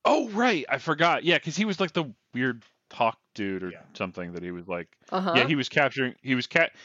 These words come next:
Speaker 1: yeah, he had something set up in the, in his R V to, like, skin Vesson while they were still Vogue or
Speaker 2: Yeah.
Speaker 1: some
Speaker 2: And they, like,
Speaker 1: terrifying thing like
Speaker 2: reversed
Speaker 1: that.
Speaker 2: it on him to make the government guys think he was an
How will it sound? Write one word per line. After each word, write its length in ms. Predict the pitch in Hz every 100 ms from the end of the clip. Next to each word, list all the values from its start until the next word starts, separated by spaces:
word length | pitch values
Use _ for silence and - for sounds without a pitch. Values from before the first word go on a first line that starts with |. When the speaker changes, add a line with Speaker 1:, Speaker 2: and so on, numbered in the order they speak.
| -
Speaker 1:
yeah, 100 | 156 135
he 140 | 156
had 160 | 170 170
something 300 | 165 160 131
set 160 | 139
up 100 | 139
in 140 | 135 120
the, 120 | 98 104 _ -
in 100 | 113
his 160 | 107
R 160 | 110 110
V 240 | 98 110
to, 160 | 101 104
like, 320 | 95 92 87 _ _ _ -
skin 720 | - - 107 101 98 95 87
Vesson 460 | 92 92 - 92
while 220 | 87 87
they 100 | 85
were 140 | 82 82
still 280 | - 92 80
Vogue 440 | 85 82 85 82
or 20 |
Speaker 2:
Yeah. 220 | 104 82 - 82
Speaker 1:
some 300 | - 85 80 _
Speaker 2:
And 80 | - 107
they, 60 |
like, 0 |
Speaker 1:
terrifying 220 | 101 85 82
thing 160 | 92
like 60 | 85
Speaker 2:
reversed 320 | 101 107 104
Speaker 1:
that. 80 | 107
Speaker 2:
it 40 |
on 180 | 98 95
him 320 | 92 92 92 92
to 140 | 95
make 220 | 92 90 - _ -
the 160 | 95
government 460 | 92 98 95 101 95
guys 260 | 95 95
think 240 | - 104 -
he 100 | 101
was 120 | 92
an 240 | 95 95